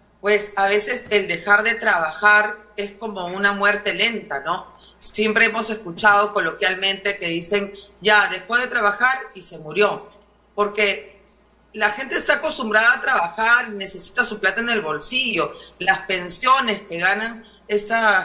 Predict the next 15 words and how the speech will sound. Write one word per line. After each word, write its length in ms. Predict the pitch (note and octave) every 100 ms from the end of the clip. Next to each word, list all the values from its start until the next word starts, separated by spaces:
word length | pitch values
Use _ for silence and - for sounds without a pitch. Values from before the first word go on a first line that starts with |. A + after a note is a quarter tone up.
| -
gente 240 | G#3 G#3
mayor 320 | A#3 E3+ F#3+ G#3+
después 320 | G#3+ G#3 G#3
de 80 | A3
traba-, 380 | A3 F#3 - -
haber 260 | E3+ F3 E3+
trabajado 600 | A#3 G3 E3 G3+ G#3 G#3 -
toda 260 | A3 A#3+
su 160 | B3 F3+
vida, 460 | F3+ F#3+ G3+ A#3 - - _ _
de 120 | E3+ F3
verdad, 520 | E3 F#3 A3 - - -
es, 160 | A3 - - _ -
son 260 | A#3+ A#3
paupérrimas. 1000 | B3+ B3+ - C#4+ G#4+ A3 F#3 D#3 C#3+ -